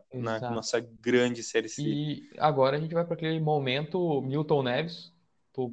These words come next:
Speaker 2: Bettingcast, que nós vamos pegar jogos, é, através do Sporting Bet io, que é nosso parceiro aqui. Você que já faz apostas, tá? Acho que entende muito de futebol, não só de futebol, mas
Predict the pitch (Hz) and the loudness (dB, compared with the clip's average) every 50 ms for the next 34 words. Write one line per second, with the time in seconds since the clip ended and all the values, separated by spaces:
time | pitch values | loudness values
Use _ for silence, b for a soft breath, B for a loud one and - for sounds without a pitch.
0 | 120 - 127 123 120 117 117 - 131 127 - 143 131 131 131 - - 170 170 170 | -8 -8 -4 -2 -2 -2 -2 -6 -12 -6 -2 0 0 0 -2 -6 -8 -10 -10 -10
1 | - - 170 175 175 175 175 180 175 _ _ _ _ _ _ _ _ _ _ _ | -10 -10 -6 -4 -4 -2 -4 -4 -6 _ _ _ _ _ _ _ _ _ _ _
2 | - 135 135 127 131 127 127 127 - - 143 131 131 131 127 - 127 - - 131 | -8 -6 -4 -2 -2 -2 -2 -4 -4 -2 0 0 2 0 0 -2 -6 -4 2 4
3 | 127 131 131 131 131 131 131 - - _ - 135 131 127 123 120 117 117 117 117 | 4 4 4 2 0 -4 -6 -8 -16 _ -6 -4 -2 -2 0 -2 -2 -2 -2 -2
4 | 117 117 - - _ _ _ _ _ _ _ _ _ _ _ _ _ _ - 135 | -4 -4 -8 -12 _ _ _ _ _ _ _ _ _ _ _ _ _ _ -4 -4
5 | 135 - 143 139 127 127 131 131 131 127 135 139 135 - - 135 131 131 131 - | -2 -2 -2 -2 -2 0 0 0 0 0 -2 -4 -4 0 2 2 2 2 2 -2
6 | 131 127 127 123 120 - - 151 147 143 143 156 160 151 - - 131 127 127 123 | -2 0 0 0 0 -4 -6 -2 0 0 0 0 0 -4 -6 -4 -2 -2 0 0
7 | 123 120 117 117 117 - 127 - - 123 120 117 117 117 - 123 123 127 123 120 | -2 -4 -6 -8 -10 -12 -10 -4 -2 -2 -2 -2 -2 -4 -2 0 0 0 -2 -4
8 | 120 - - 127 127 127 123 - - 131 131 127 131 _ _ _ _ _ _ _ | -6 -6 -8 -6 -6 -6 -6 -4 -2 -2 -2 -2 -4 _ _ _ _ _ _ _
9 | _ _ _ _ _ _ _ - - 131 131 127 127 127 - _ _ _ _ _ | _ _ _ _ _ _ _ -10 -6 -4 -4 -4 -4 -6 -10 _ _ _ _ _
10 | _ _ _ _ _ _ - 143 151 156 156 - 170 156 139 131 - - - 156 | _ _ _ _ _ _ -8 -4 -4 -2 2 2 2 4 2 2 0 2 2 2
11 | 160 151 151 - 131 131 - 139 139 135 - - 131 139 - - - - 139 131 | 2 2 0 -4 -4 0 2 4 4 2 2 0 -2 -2 -2 -4 -6 -6 -6 -6
12 | 135 _ _ _ _ _ _ _ _ _ _ - 139 135 131 - 147 143 139 135 | -8 _ _ _ _ _ _ _ _ _ _ -8 -6 -6 -2 0 0 0 0 -2
13 | 131 135 139 139 135 135 131 123 127 127 - - 135 131 - 135 120 131 139 147 | -2 -2 -2 -4 -4 -6 -8 -6 -6 -6 -6 -6 -8 -6 -6 -2 2 4 4 4
14 | 147 147 156 180 185 - - 165 151 147 147 - - 135 123 131 143 165 170 147 | 4 2 0 -2 -4 -2 -2 -2 -2 -2 -4 -10 -10 -2 2 4 4 6 4 4
15 | 135 131 127 123 - - _ | 2 0 -2 -4 -6 -14 _